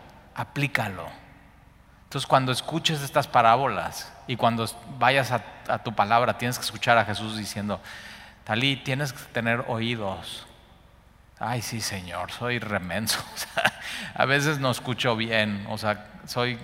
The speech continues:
de pronto así como, y todos saben así como los hijos que les pides, "Mi amor, cuando entres a un lugar, cierra la puerta", y es porque se sale el clima, ¿no? Si está climatizado. Y, y de pronto dices, "Bueno, ¿qué no me oíste?". Y de pronto así está Jesús con nosotros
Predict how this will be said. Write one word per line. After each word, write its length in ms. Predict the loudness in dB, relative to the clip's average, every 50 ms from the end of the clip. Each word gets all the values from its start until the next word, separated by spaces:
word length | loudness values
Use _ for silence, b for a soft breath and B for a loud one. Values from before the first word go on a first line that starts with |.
| -6
de 80 | -6 -6
pronto 440 | -4 0 0 0 0 0 -2 -2 -2
así 280 | -2 -4 -4 -4 -4
como, 400 | -2 -2 -2 -2 -2 -2 -4 -4 B B B B
y 120 | -6 -6
todos 460 | -6 -8 -16 -8 0 2 2 2 4 4
saben 280 | 2 4 4 2 0
así 220 | 0 -2 -2 -4 -4
como 220 | -2 -2 0 0
los 240 | 0 -2 -2 -2 -4
hijos 260 | -2 -2 -2 -4 -4
que 100 | -4 -6
les 160 | -6 -6 -6
pides, 320 | -4 -4 0 0 0 -2 B B B B B B B B B B B -2
"Mi 60 | -2
amor, 260 | 0 4 4 2 4
cuando 260 | 4 2 4 4 2
entres 300 | 2 2 0 0 0 2
a 80 | 2 2
un 160 | 2 2 0
lugar, 300 | 0 2 2 2 2 2 0
cierra 260 | -2 0 0 2 2
la 160 | 2 0 0
puerta", 420 | 2 0 0 0 2 0 -2 -2 -4 -14 -20 -20 -20 -20 -16 -14
y 80 | -12
es 260 | -12 -10 -10 -12 -12 -10 -8
porque 260 | -8 -8 -6 -8 -8
se 100 | -8 -4
sale 260 | -2 0 0 0 0
el 80 | -2 -4
clima, 340 | -2 -2 -2 -2 -2 -4
¿no? 160 | -4 -4 -6 -6
Si 100 | -6 -10
está 220 | -2 -2 -2 -2
climatizado. 840 | -2 -6 -4 -4 -4 -4 -4 -8 -8 -6 -6 -6 -6 -6 -8 -10 -10
Y, 340 | -10 -8 -8 -8 -8 -10 -12 B B B B B B B B -18 -12
y 120 | -8 -6
de 160 | 0 0 0 0
pronto 320 | 0 -2 -2 0 0 -2
dices, 240 | -2 -2 -2 -4 -2
"Bueno, 240 | -2 -2 -2 -2 -2
¿qué 100 | 0 0
no 140 | 0 0
me 100 | 0 -2
oíste?". 480 | -2 -4 -4 -6 -10 -6 -6 -6 -6 -6 -10 -14 -20 -20 -20 -20 -20 B B B B B B B B B B B
Y 100 | 2 2
de 100 | 2 4
pronto 300 | 4 0 2 4 4 2
así 160 | 2 2 -4
está 220 | 0 2 0 0
Jesús 340 | 0 -2 -6 -6 -6 -6 -4
con 160 | -2 -2 0
nosotros 640 | 0 -2 -2 -6 -6 -4 -4 -4 -4 -6 -8 -10 -12